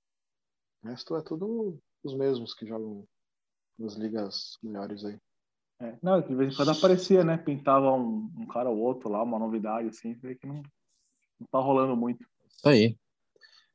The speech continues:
Speaker 3: Então, dando sequência aí,
Speaker 2: Com certeza.
Speaker 3: vamos falar do que importa, né?
Speaker 2: Importa.
Speaker 3: Palmeiras.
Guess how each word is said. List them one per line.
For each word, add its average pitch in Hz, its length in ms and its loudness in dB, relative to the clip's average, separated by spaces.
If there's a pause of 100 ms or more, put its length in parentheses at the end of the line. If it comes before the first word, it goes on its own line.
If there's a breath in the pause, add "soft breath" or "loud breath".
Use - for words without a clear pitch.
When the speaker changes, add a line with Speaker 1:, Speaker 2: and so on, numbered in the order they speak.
Speaker 3:
Então, 147 220 8
dando 139 200 12
sequência 135 640 8
aí, 147 240 8 (720)
Speaker 2:
Com 127 160 -12
certeza. 131 420 -4
Speaker 3:
vamos 120 140 -2
falar 127 140 6
do 120 100 4
que 123 140 0
importa, 104 500 0
né? 107 180 -4 (1200)
Speaker 2:
Importa. 113 240 0
Speaker 3:
Palmeiras. 131 540 4